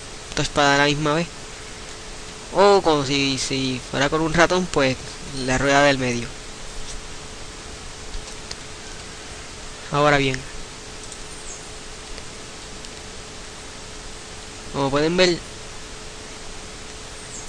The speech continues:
tenemos en el menú acá arriba extensiones, filtros, blurs y esas cosas.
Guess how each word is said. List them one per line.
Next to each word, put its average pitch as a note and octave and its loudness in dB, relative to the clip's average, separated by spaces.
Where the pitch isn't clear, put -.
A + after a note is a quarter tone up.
tenemos C#3+ 0
en D3 4
el C#3+ 6
menú C#3+ 4
acá D3 4
arriba D#3 2
extensiones, D#3 2
filtros, D#3+ 2
blurs D3+ 0
y D3 2
esas D3 -2
cosas. E3+ 0